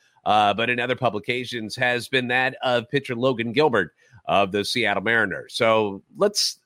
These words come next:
I figured we might as well take a look at this guy so, uh, you can get some background on him that might shed a little light on why the team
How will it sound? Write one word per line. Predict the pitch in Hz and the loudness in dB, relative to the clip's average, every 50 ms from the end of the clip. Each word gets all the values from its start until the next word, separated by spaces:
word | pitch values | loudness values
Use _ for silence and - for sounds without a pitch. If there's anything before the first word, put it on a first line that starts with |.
| - - | -6 -4
I | 143 143 | -4 -2
figured | - - 147 135 151 151 | 0 0 0 2 0 0
we | 147 147 143 143 | -2 -4 -6 -4
might | 139 139 139 147 | -4 -4 -4 -2
as | 147 135 | -2 -2
well | 143 139 | -4 -2
take | - 160 156 156 | -2 -2 -4 -2
a | 170 | 0
look | 208 247 196 | 0 0 0
at | 170 120 | -2 -6
this | 123 110 - - | -8 -6 -6 -4
guy | - 127 104 101 98 110 123 | -2 0 0 2 2 2 0
so, | - - 135 131 127 131 131 | 0 0 0 0 2 2 4
uh, | 131 127 | 4 2
you | 127 127 123 | 2 0 -2
can | - 135 131 | -6 -4 -2
get | 143 139 - | -2 0 0
some | - 139 127 | 0 -2 0
background | 127 139 139 151 - - 147 131 123 117 | -2 -2 -2 -4 -2 -2 0 0 0 0
on | 117 110 107 | -2 -4 -4
him | 107 117 120 117 117 117 - _ _ _ _ _ _ | -2 0 0 0 0 -2 -8 _ _ _ _ _ _
that | - 131 135 | -2 -2 0
might | 147 147 139 135 - | 0 0 0 -2 -2
shed | - - 151 143 | 0 0 2 2
a | 147 | 2
little | 143 143 143 131 127 | 2 2 2 2 2
light | 117 123 123 127 135 | 2 0 0 0 0
on | 131 123 117 101 | -2 -2 -2 0
why | 101 107 104 120 147 | 0 0 2 2 0
the | 147 156 147 | 0 -2 -6
team | - - 117 98 95 87 90 | -6 -4 -4 -4 -4 -6 -8